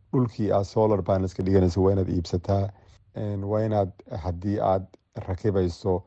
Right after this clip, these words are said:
maraawaxadaha waaweyn ama, ah, wind turbines loo yaqaano, waa inaad dhulkii, eh, la dhigayay iibsataa. Iyaga naftigoodu waa qaali weeye. Een,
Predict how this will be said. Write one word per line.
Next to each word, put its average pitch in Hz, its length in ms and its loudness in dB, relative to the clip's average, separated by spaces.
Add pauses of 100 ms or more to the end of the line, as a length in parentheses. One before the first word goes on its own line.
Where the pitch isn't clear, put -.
maraawaxadaha 101 680 0
waaweyn 92 600 -2
ama, 92 440 -8 (140)
ah, 95 180 -6 (120)
wind 110 260 0
turbines 95 600 -2
loo 98 120 -2
yaqaano, 87 480 -6 (240)
waa 107 120 0
inaad 98 200 0 (140)
dhulkii, 95 720 -4 (120)
eh, 107 120 -8
la 95 120 -4
dhigayay 95 440 -2
iibsataa. 92 420 -6 (300)
Iyaga 127 240 4
naftigoodu 95 580 -2
waa 90 160 0
qaali 95 340 0
weeye. 87 460 -4 (240)
Een, 104 500 -2